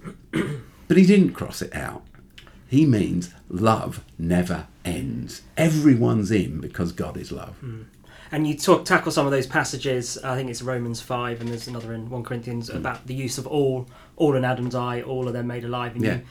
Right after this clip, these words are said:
Speaker 2: try to exp-, you, well, you explain why, um, all really does mean all.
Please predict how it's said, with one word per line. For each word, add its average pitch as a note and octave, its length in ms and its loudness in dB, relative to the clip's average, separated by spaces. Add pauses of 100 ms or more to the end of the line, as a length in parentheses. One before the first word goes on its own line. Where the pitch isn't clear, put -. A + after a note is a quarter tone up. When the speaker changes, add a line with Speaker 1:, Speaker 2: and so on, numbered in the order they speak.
(540)
Speaker 2:
try D3+ 180 4
to C#3 140 -2
exp-, - 320 -12
you, C#3+ 140 -4
well, C3+ 120 -2
you B2 180 -4
explain A#2+ 580 -4
why, B2+ 480 -2 (240)
um, B2+ 300 -4
all D3+ 200 6
really C3+ 200 0
does C3 200 0
mean C3 200 -2
all. C3 340 -4